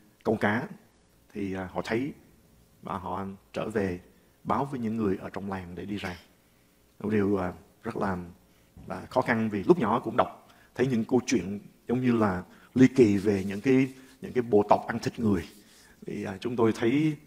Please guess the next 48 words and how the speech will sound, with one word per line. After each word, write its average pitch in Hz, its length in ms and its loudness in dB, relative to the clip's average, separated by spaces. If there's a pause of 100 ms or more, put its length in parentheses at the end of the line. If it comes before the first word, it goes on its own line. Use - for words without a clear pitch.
(400)
à, - 140 -14
mấy 127 160 2
người 110 360 6 (380)
chèo 101 240 2
một 98 160 0
cái 139 80 -2
thuyền 104 280 -4
rất - 160 -2
là 104 60 -6
lạ. - 220 -4 (480)
Nó 151 80 -4
không 160 120 -2
giống 165 120 4
như 175 80 2
cái 156 80 -2
xuồng 104 320 2
của 104 80 -2
chúng 139 180 -2
ta. 110 160 -4 (500)
Nó 139 80 -6
cũng 139 360 0
giống 156 140 2
như 147 120 6
là 113 100 6
cái, 139 240 4
cái, - 140 -6
cái, - 320 -2 (260)
cái 123 60 -2
xuồng 107 220 4
tăm 123 200 2
bản 117 320 4
của 113 160 4
người 110 340 4
miền 98 240 -2
Tây 120 280 6
của - 80 -8
chúng 120 160 -6
tôi. 113 100 -2 (500)
Ở 107 100 2
đây 120 160 10
là 110 140 8
một 101 240 2
cái, 131 260 6
à, 113 120 2 (580)
một - 120 -18
cái 127 100 0
xuồng 104 360 0
mà 95 260 -4